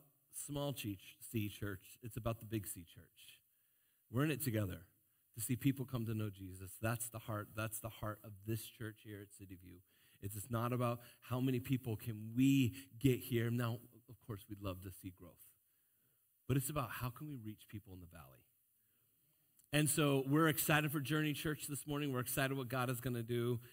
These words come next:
Um, I'm gonna pray for them right now, as I know their pastors. We, Tony and I met with them on Thursday, prayed with them, and then we got to give. I, I, last, when we started our, a building initiative, a church of way bigger than us,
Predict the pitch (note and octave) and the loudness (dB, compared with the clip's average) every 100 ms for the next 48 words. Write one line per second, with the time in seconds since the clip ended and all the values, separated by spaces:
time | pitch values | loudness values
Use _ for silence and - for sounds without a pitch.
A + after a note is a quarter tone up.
0 | - - B2+ B2+ A#2+ B2+ D#3 D3 - - | -20 0 4 4 4 2 2 2 0 4
1 | D#3+ E3+ F#3 F#3 D3 D#3 E3 D#3+ D3+ D3 | 6 8 6 4 6 4 4 4 4 6
2 | C#3 C3 D3 G#3 - - - C3+ C#3 C3+ | 4 6 4 0 -4 -8 0 2 4 4
3 | C3+ C#3 C3 C3 C#3+ C3 - C3+ B2 C3+ | 4 4 4 2 2 0 0 0 2 2
4 | B2+ - C3+ C#3 B2 B2+ C3+ A#2+ C3 A2+ | 2 -2 0 2 2 0 -2 -2 -2 -2
5 | G#2+ E3+ F3 F3+ E3 E3 - - - D#3+ | 2 2 2 2 2 2 -2 -18 2 4
6 | D#3+ D#3 D#3+ D#3+ D#3+ D#3 - - C#3+ D#3 | 4 2 2 4 4 2 -2 2 4 6
7 | D3 D3+ A2+ D#3 D3 G#2+ A2+ - - - | 4 2 2 2 2 0 0 0 -4 -10
8 | - G#3 G#3 - _ _ _ _ _ _ | -6 -4 -4 -10 _ _ _ _ _ _
9 | _ _ _ _ _ _ _ _ _ B2 | _ _ _ _ _ _ _ _ _ 0
10 | C#3+ F#3+ G3 - - D3+ D3 D3+ F3 G3 | 4 6 4 -2 -6 0 4 4 2 0
11 | - G3+ E3+ C3+ B2+ B2+ G#2+ - A2 B2 | -2 0 0 0 0 0 0 -2 -4 0
12 | A#2 A#2+ G#2+ G2+ G#2 F#2 A2 - D#3 D3+ | 0 0 0 -4 -6 -10 -12 -4 -2 -2
13 | - - _ _ B2 G#2+ - _ _ _ | -12 -16 _ _ -4 -4 -6 _ _ _
14 | _ B2 A2 B2 G#3 A#3+ B3+ E3+ F#3 E3 | _ -18 -12 -6 4 8 10 10 8 8
15 | C#3+ C#3 - | 6 4 2